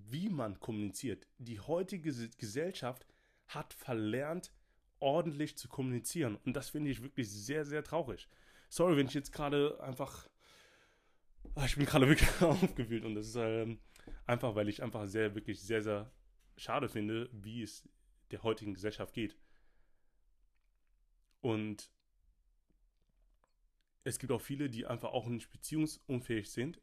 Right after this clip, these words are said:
weil sie aus der alten Beziehung sehr, sehr viel Last, sehr viel, sehr, sehr viel Gedanken und sehr viel Schmerz aus der ält-, äh, aus der,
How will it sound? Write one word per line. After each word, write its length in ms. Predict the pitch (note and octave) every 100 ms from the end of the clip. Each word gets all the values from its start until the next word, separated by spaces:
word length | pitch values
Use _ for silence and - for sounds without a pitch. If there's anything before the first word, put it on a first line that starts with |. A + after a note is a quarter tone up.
| -
weil 580 | A#2 F#2+ G#2+ C#3 F3 - - -
sie 600 | G#2+ G2+ A2+ C#3 E3+ - _ - - - _ -
aus 300 | A#2+ B2 -
der 360 | A2+ G#2+ G#2 _ _ _ _ _
alten 360 | C3+ E3 - C3+
Beziehung 640 | A2+ - - C#3+ D#3 E3+ - _ _ _ _ _ _
sehr, 240 | - C3 D3
sehr 160 | C3
viel 220 | B2+ B2 G#2+
Last, 520 | G#2 D3 - - - _
sehr 180 | - B2
viel, 300 | B2 C#3 B2+ - -
sehr, 180 | C3 B2
sehr 220 | A#2 A2
viel 180 | - G#2+
Gedanken 760 | A2 A#2 D3 - D#3 D#3+ G3+ -
und 80 |
sehr 180 | G#2+ A#2+
viel 240 | - A2+ G#2
Schmerz 640 | - A2+ G#2+ B2 E3+ -
aus 200 | - A#2+
der 100 | A2+
ält-, 280 | B2 - -
äh, 100 | A#2
aus 220 | A2+ A2
der, 240 | A2+ G#2+